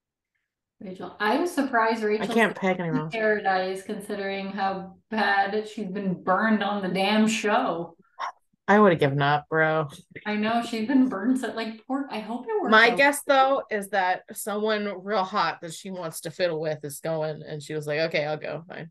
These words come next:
Speaker 1: Or they gave her a bunch of money.
Speaker 2: They gave, they probably gave her a bunch of money, and they probably said, "We can guarantee
Speaker 1: Just
Speaker 2: your
Speaker 1: wait.
Speaker 2: top three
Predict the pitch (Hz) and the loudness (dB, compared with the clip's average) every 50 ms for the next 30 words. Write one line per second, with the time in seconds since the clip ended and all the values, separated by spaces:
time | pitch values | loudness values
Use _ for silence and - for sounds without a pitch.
0 | _ _ - 220 226 240 214 202 208 202 196 196 190 180 175 180 175 175 175 175 | _ _ -10 -6 -6 -4 0 0 0 2 2 0 0 0 0 0 0 0 0 -2
1 | - 165 165 165 165 156 156 - - 175 180 - _ _ _ _ _ _ - - | -6 -10 -10 -8 -10 -8 -8 -8 -10 -10 -12 -16 _ _ _ _ _ _ -20 -20
2 | - - _ _ - 208 196 202 196 - - 202 196 202 196 196 202 220 233 254 | -20 -20 _ _ -10 -4 -2 -2 -2 -2 -2 -2 0 4 4 4 4 4 4 2
3 | 277 294 247 277 269 269 - 233 202 190 185 185 175 175 175 170 165 - 180 180 | 2 2 2 0 -2 -2 -4 -6 -6 -4 -4 -6 -6 -6 -6 -6 -4 -2 -2 0
4 | 175 185 185 185 202 180 165 160 135 - 156 190 190 185 - 185 170 160 180 180 | 0 0 -2 -2 -2 0 0 0 -2 -4 -6 -6 -6 -6 -6 -10 -10 -4 -2 0
5 | 180 185 190 196 196 - 208 180 170 170 165 170 170 _ _ _ _ _ _ _ | 0 2 0 0 -2 -6 -8 -6 -4 -4 -4 -6 -8 _ _ _ _ _ _ _
6 | _ _ _ _ - 175 175 175 170 170 170 165 - 202 196 196 196 - - - | _ _ _ _ -12 -10 -8 -6 -4 -4 -4 -2 2 4 4 4 4 2 -4 -8
7 | 208 202 202 175 151 139 143 160 | -6 -4 -4 -4 -4 -6 -8 -12